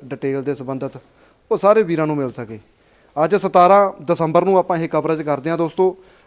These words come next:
ਅਹ, ਟਾਈਮ ਕੋਈ, ਅਹ, ਮਾਰਨਿੰਗ ਦਾ ਵੀ ਮੰਨ ਸਕਦਾ ਵੀਰ, ਕੋਈ ਬਾਰਾਂ ਕੁ ਵਜੇ ਦਾ ਵੈਸੇ ਸਮਾਂ ਹੈਗਾ, ਠੀਕ ਆ।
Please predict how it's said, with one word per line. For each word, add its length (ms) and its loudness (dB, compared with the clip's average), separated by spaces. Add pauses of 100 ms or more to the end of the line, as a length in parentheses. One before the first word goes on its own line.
(120)
ਅਹ, 220 0
ਟਾਈਮ 380 0
ਕੋਈ, 440 2
ਅਹ, 760 0
ਮਾਰਨਿੰਗ 420 0
ਦਾ 120 2
ਵੀ 140 -2
ਮੰਨ 200 -4
ਸਕਦਾ 260 -2
ਵੀਰ, 140 -2
ਕੋਈ 140 -6
ਬਾਰਾਂ 300 2
ਕੁ 100 -6
ਵਜੇ 180 -4
ਦਾ 100 -2
ਵੈਸੇ 260 -4
ਸਮਾਂ 260 -8
ਹੈਗਾ, 240 -10
ਠੀਕ 220 -12
ਆ। 60 -14